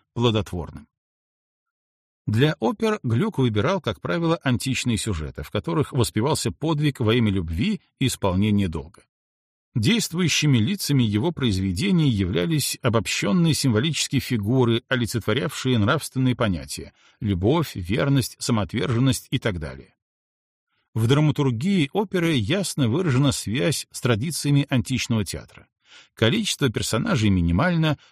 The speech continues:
происходящее комментирует хор. Основное внимание композитор уделял слову. Он стремился к тому, чтобы музыка точно выражала дух и настроение поэтического текста.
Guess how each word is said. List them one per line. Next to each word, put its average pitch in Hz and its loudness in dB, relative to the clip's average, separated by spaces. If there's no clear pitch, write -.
происходящее 151 -2
комментирует 107 0
хор. - -18
Основное 123 2
внимание 117 2
композитор 113 -2
уделял 131 0
слову. 82 -8
Он 208 2
стремился 139 0
к - -18
тому, 147 0
чтобы 123 2
музыка 160 2
точно 160 0
выражала 117 2
дух 117 -2
и 143 2
настроение 131 0
поэтического 107 -2
текста. - -14